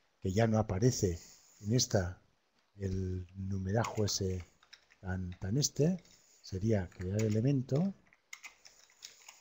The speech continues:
Lo que tenemos que hacer en la estructura. Estamos, al crear el elemento, lo que estamos creando es las dos cosas. Lo de,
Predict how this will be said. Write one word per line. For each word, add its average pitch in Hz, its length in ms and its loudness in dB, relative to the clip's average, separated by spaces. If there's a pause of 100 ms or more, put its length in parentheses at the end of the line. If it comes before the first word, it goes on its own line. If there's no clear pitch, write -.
(200)
Lo 90 80 -20
que - 80 -20
tenemos - 320 -20
que 117 80 -2
hacer 160 400 2
en 104 80 -4
la 98 80 0
estructura. 95 560 -6 (280)
Estamos, 143 380 4
al 113 160 4
crear 147 180 8
el 160 60 8
elemento, 165 300 4
lo 147 80 6
que 117 80 2
estamos 143 240 0
creando 151 480 6 (360)
es 151 380 8 (320)
las 113 280 8
dos 143 180 6
cosas. 95 520 -2
Lo 101 120 0
de, 98 240 2